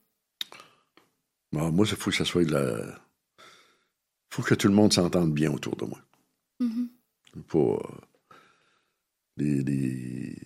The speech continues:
Speaker 1: des situations de conflit, moi, là, je m'éloigne de ça.
Speaker 2: Ouais. On n'a pas besoin de ça dans la vie non
Speaker 1: Non.
Speaker 2: plus, hein ?
Speaker 1: Non.
Speaker 2: Puis pour vous, c'est quoi les qualités ou les valeurs essentielles pour un ami ?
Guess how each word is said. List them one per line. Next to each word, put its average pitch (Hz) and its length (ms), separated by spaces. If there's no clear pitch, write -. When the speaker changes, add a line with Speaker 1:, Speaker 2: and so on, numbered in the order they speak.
Speaker 1:
des 78 120
situations - 640
de - 100
conflit, 87 480
moi, 71 220
là, 62 300
je 71 120
m'éloigne 62 440
de 55 80
ça. - 180
Speaker 2:
Ouais. 220 240
On 240 60
n'a 254 80
pas 349 120
besoin 208 220
de 185 100
ça 190 140
dans 190 120
la 175 60
vie 180 100
non 170 120
Speaker 1:
Non. 165 180
Speaker 2:
plus, - 80
hein ? 131 180
Speaker 1:
Non. 69 180
Speaker 2:
Puis 254 100
pour 269 180
vous, 302 120
c'est - 160
quoi 359 220
les 285 100
qualités 226 360
ou 311 60
les 226 160
valeurs 202 440
essentielles 202 800
pour 185 160
un 180 140
ami ? 175 240